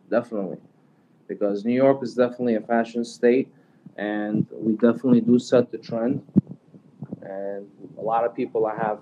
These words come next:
coming here shopping from out of state. Uh, I have on Instagram people D Ming me all the time, like, "Hey, I gotta come see you. I'm coming to New York."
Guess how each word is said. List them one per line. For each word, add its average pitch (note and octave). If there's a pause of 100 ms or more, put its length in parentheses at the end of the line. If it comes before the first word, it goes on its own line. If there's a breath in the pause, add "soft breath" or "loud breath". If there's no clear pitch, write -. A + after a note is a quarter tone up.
coming A#2
here A2+
shopping A#2
from G#2+
out G#2
of F#2+
state. A#2+ (600 soft breath)
Uh, G2
I G2
have G2+ (220)
on G#2
Instagram A2
people G#2+
D G#2+
Ming A2
me G#2+
all G#2
the G2
time, A#2
like, G2+
"Hey, A2+
I G2
gotta G#2+
come G#2
see B2
you. A#2
I'm A2
coming A2+
to G#2+
New G#2
York." A#2+